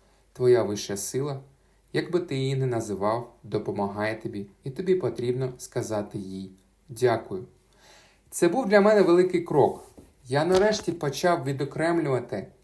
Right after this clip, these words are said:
релігійний аспект свого життя від духовної програми анонімних алкоголіків. Тепер я бачу між ними велику різницю. Релігія — це ритуал,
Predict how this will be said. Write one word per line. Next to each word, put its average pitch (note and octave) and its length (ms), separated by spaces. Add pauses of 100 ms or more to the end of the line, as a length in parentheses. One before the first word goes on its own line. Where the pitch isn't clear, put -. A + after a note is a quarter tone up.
релігійний C#3+ 600
аспект C3 480
свого A2+ 340
життя C#3 480 (120)
від B2 180
духовної D3 560
програми A#2 640 (280)
анонімних G2+ 580
алкоголіків. G2 680 (760)
Тепер F#3+ 320
я F#3 120
бачу F#3 360
між A#2+ 220
ними C#3+ 280
велику A#2 440
різницю. A#2+ 560 (260)
Релігія — C#3 640 (160)
це - 240
ритуал, C3+ 560